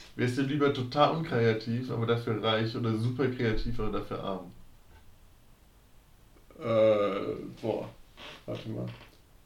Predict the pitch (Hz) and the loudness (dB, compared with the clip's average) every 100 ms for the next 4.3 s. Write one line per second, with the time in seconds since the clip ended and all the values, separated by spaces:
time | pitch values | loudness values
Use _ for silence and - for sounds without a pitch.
0 | - - - 127 123 120 120 120 - - | -20 -20 -6 4 6 6 2 0 -4 2
1 | 131 147 151 131 123 147 147 131 127 147 | 8 8 8 4 4 4 2 0 2 2
2 | - 120 117 123 117 123 123 143 151 - | 2 -2 -2 -6 -6 -2 0 0 -4 -12
3 | - 123 131 139 123 127 135 131 - 117 | -4 -2 0 0 -2 -2 -2 -2 -2 -4
4 | 113 - 117 | -4 -4 -6